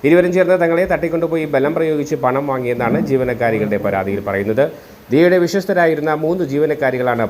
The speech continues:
പണം തട്ടിയെടുത്തതെന്നും എല്ലാം തെളിവുകളും ഉണ്ടെന്നും കൃഷ്ണകുമാർ പറഞ്ഞു. വിഷയത്തിൽ മുഖ്യമന്ത്രിയുടെ ഓഫീസിൽ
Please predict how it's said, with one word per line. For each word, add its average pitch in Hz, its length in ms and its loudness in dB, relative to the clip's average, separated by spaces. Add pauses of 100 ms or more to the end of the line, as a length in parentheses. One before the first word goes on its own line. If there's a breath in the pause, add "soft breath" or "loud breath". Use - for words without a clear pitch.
പണം 117 180 -2 (100)
തട്ടിയെടുത്തതെന്നും 139 760 0 (140)
എല്ലാം 139 240 0 (640 loud breath)
തെളിവുകളും 180 480 2 (120)
ഉണ്ടെന്നും 117 360 -4 (320)
കൃഷ്ണകുമാർ 117 560 -4
പറഞ്ഞു. 71 240 -6 (240)
വിഷയത്തിൽ 131 380 -2
മുഖ്യമന്ത്രിയുടെ 139 500 0 (140)
ഓഫീസിൽ 131 300 -6